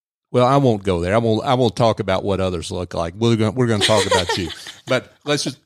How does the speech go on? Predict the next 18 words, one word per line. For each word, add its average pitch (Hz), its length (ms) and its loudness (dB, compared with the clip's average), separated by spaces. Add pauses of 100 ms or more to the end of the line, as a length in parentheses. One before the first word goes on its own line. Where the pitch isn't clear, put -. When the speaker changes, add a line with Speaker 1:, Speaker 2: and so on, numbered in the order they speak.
(120)
Speaker 1:
trust 165 340 2
me 120 160 -2
on 101 140 -2
this, 90 200 -6
folks. 104 340 -2
If 107 140 -4
you 117 120 0
haven't 104 340 0
been, 113 320 0 (420)
um, 110 640 0 (520)
I 139 40 -2
mean, 113 200 0
this, 127 240 2 (100)
this, 117 340 -4
uh, 104 260 4
their 117 220 2
location 113 600 2
is 92 220 -4